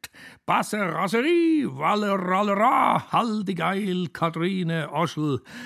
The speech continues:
Walle Rallerie, Infanterie, Haldigeil.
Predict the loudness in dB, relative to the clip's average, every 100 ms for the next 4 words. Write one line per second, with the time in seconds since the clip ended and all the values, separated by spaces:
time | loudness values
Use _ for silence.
0 | -12 -8 0 2 4 4 2 2 2 2
1 | 4 2 2 0 0 0 0 0 0 0
2 | 2 2 2 2 2 0 0 2 2 0
3 | 0 2 2 0 -2 -6